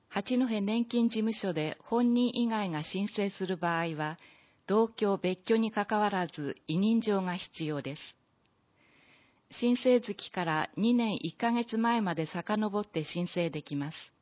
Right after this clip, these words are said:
ただし、過去の年度分を申請する場合で、学生証では在学期間がわからないときは、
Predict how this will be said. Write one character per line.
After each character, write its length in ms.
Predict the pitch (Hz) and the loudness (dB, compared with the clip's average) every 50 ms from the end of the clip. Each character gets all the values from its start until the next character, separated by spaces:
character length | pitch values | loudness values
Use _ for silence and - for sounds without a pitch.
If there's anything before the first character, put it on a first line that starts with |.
| _ _ _ _ _ _ _ _ _ _ _ _ _ _ _ _ _ - | _ _ _ _ _ _ _ _ _ _ _ _ _ _ _ _ _ -4
た 120 | 220 220 | -4 -2
だ 140 | 196 214 214 | 0 -2 -2
し、 280 | - - - 175 170 - | -4 -4 -2 -2 -2 -2
過 180 | - 247 240 - | -2 -4 -4 0
去 120 | - 226 | 0 2
の 120 | 208 185 | 2 2
年 260 | 175 175 185 208 220 202 | 0 0 0 0 2 2
度 120 | 220 208 | 0 0
分 260 | 190 214 208 202 196 | 2 2 2 2 2
を 100 | 190 190 | 0 -2
申 280 | 196 - - 208 226 226 | -2 -2 -2 -2 -2 -2
請 220 | - 226 214 214 | 0 0 -2 -2
す 160 | 208 - 196 | -2 -4 -4
る 140 | 170 190 185 | -2 -2 0
場 220 | 165 180 180 180 175 | 0 0 0 0 0
合 140 | 175 170 | -2 -4
で、 260 | 156 - 160 160 165 - - - - - - _ _ - | -4 -4 -4 -4 -4 -8 -14 -20 -20 -20 -20 _ _ -2
学 220 | - 180 190 - - - | 0 0 0 -2 -4 0
生 160 | 233 233 233 | 0 2 2
証 260 | 233 - 233 226 220 | 0 0 0 0 2
で 140 | 208 220 208 | 2 0 0
は 240 | 170 165 156 151 - - | 2 0 0 -2 -2 0
在 220 | 208 220 233 233 | 0 2 2 2
学 260 | 240 240 233 - - | 0 0 -2 -4 -12
期 160 | - - - - | -14 -14 -10 -4
間 220 | - 220 214 190 | -4 -2 -2 -2
が 140 | 180 165 156 | -2 0 -2
わ 100 | 170 180 | -2 -2
か 160 | - 226 220 | -2 -2 0
ら 120 | 226 233 | 0 0
な 180 | 233 226 202 190 | 0 0 -2 -4
い 60 | 165 | -4
と 120 | - 156 151 | -4 -6 -8
き 180 | - - 160 | -4 -4 -4
は、 240 | 143 139 139 139 | -2 -2 -4 -6